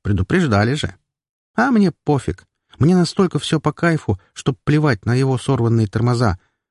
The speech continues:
потому что они — ничто по сравнению с моими, давно уже слетевшими. Я с утроенной яростью отвечаю на бешеные поцелуи, подставляю шею под укусы, шиплю от боли и удовольствия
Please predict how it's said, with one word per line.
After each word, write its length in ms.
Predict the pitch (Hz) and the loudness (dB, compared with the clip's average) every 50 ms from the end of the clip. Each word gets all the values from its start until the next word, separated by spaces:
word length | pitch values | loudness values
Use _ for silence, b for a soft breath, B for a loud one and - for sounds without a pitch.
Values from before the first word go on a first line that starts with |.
| _ - | _ -4
потому 240 | - - 165 175 156 | 0 2 2 2 2
что 220 | - - 156 143 | 0 0 0 2
они — 440 | 143 156 170 165 156 139 110 95 - - | 2 4 2 2 2 2 0 -2 -4 -2
ничто 560 | 127 131 120 - - - - - 135 123 98 | -2 -2 -2 -2 -6 -12 -8 -2 -2 0 0
по 120 | 90 - 92 | -2 -4 -10
сравнению 500 | - - 85 85 104 127 127 117 104 92 | -10 -4 -2 0 2 2 2 2 2 0
с 120 | - - | 0 0
моими, 480 | 90 92 110 135 147 147 139 117 95 b b b b b b - | 0 2 2 2 2 2 2 0 -2 b b b b b b -2
давно 500 | 92 101 120 95 76 82 101 131 165 139 | 0 0 0 2 2 2 2 2 2 2
уже 280 | 90 92 85 85 101 | 0 0 0 0 -2
слетевшими. 720 | - - 85 85 - - 98 80 - - - 104 113 - _ _ _ _ _ _ _ _ _ _ _ _ _ _ _ _ _ _ _ _ _ _ - 87 | -2 -4 -4 -4 -2 -2 -4 -4 -4 -6 -10 -10 -10 -10 _ _ _ _ _ _ _ _ _ _ _ _ _ _ _ _ _ _ _ _ _ _ -4 0
Я 200 | 95 123 135 - | 0 0 0 0
с 100 | - - | -4 -6
утроенной 460 | - - 165 180 180 165 165 165 156 | -2 0 2 4 4 4 4 2 2
яростью 520 | 139 127 156 170 156 135 117 - - 135 | 0 0 0 0 0 0 -2 -4 -4 -4
отвечаю 460 | 123 - 135 131 - - 139 139 123 | -2 -2 -2 -2 -2 0 0 2 2
на 100 | 120 123 | 2 0
бешеные 480 | 120 117 131 131 - - 120 120 120 120 | 0 0 -2 -2 0 0 0 2 0 0
поцелуи, 760 | - - 110 - - 127 131 131 131 127 117 107 101 95 90 - - _ | -2 -4 -4 -4 -2 0 0 2 2 2 2 2 2 2 0 -2 -6 _
подставляю 560 | - 110 - - - - 113 117 131 123 113 107 | -4 -4 -4 -2 -2 0 0 2 2 0 0 -2
шею 440 | - - - 123 120 117 107 98 | -4 -4 -4 -2 0 0 0 -2
под 200 | - - 110 110 - | -2 -4 -6 -6 -6
укусы, 640 | - 113 - _ - 120 123 - - - 110 98 b b b b b b b | -8 -10 -8 _ -6 -6 -6 -4 -4 -4 -4 -4 b b b b b b b
шиплю 500 | - - - - _ - 107 110 104 90 | -12 -10 -10 -8 _ -4 -2 0 0 0
от 160 | 90 90 90 | 0 0 -2
боли 360 | 98 - 107 110 107 90 92 | -2 -2 0 2 2 2 2
и 40 | 85 | 0
удовольствия 800 | 104 98 95 98 110 120 120 113 101 - - - 101 104 95 | 0 0 0 0 0 0 0 0 -2 -2 -2 0 0 0 0